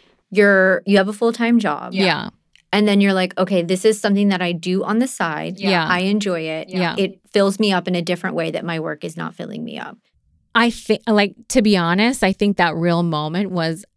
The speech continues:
Speaker 2: I'm not joking you, when that Pilates, those pl-, that Pilates equipment got removed off the truck. <laughs> And I think that's when it really hit me. I think, like,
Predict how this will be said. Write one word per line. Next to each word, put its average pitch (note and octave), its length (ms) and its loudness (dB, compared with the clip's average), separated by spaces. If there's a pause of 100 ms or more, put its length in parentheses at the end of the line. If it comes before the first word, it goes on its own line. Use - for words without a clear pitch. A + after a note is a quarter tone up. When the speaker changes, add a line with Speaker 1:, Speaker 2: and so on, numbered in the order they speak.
(120)
Speaker 2:
I'm F3 160 -2
not E3 180 -2
joking F3 420 -2
you, F3 120 0
when D#3+ 240 -4
that D#3 220 -4
Pilates, D#3 560 -4
those F3 240 2
pl-, - 260 -12
that F3 160 0
Pilates E3+ 340 0
equipment E3 460 -4 (600)
got E3+ 200 0
removed E3 520 0
off D#3 180 -8
the E3 100 -8
truck. - 560 -4
<laughs> - 380 0
And B3+ 120 2 (200)
I A#3 80 6
think C4 240 0
that's G#3 240 4
when A3 80 8
it G#3 80 4
really F#3+ 220 6
hit F#3 180 2
me. F3 100 -4
I F3+ 100 0
think, C#4+ 200 -6
like, A#3+ 160 4